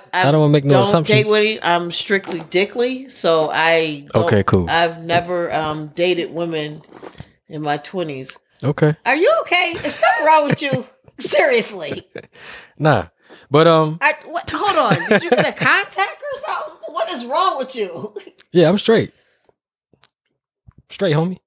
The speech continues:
Speaker 2: Who
Speaker 1: But
Speaker 2: are you talking to?
Speaker 1: To our crowd.
Speaker 2: No, <laughs> I guess that's who you're talking to. So go ahead.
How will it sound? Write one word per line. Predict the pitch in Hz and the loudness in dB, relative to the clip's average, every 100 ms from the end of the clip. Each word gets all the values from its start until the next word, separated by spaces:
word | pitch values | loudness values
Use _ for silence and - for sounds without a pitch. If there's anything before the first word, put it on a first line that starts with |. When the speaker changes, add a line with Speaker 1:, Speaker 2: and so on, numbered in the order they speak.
| - | -12
Speaker 2:
Who | 214 | 2
Speaker 1:
But | 415 | 4
Speaker 2:
are | 554 415 | 4 2
you | 302 | -2
talking | 294 320 330 214 | 2 0 0 -6
to? | 196 160 196 _ _ _ _ - | -6 -10 -16 _ _ _ _ -14
Speaker 1:
To | - | -8
our | 147 | -6
crowd. | - 208 170 185 | -2 -2 -2 -6
Speaker 2:
No, | 208 | -4
<laughs> | |
I | 220 233 254 302 | 0 0 0 -2
guess | 285 330 - | 0 0 0
that's | 285 - | -2 -2
who | 247 | -6
you're | 233 - | -8 -8
talking | - 202 190 175 | -6 -6 -6 -14
to. | 175 | -18
So | 160 214 | -18 -10
go | 277 294 | -6 -4
ahead. | 254 175 151 | -4 -6 -10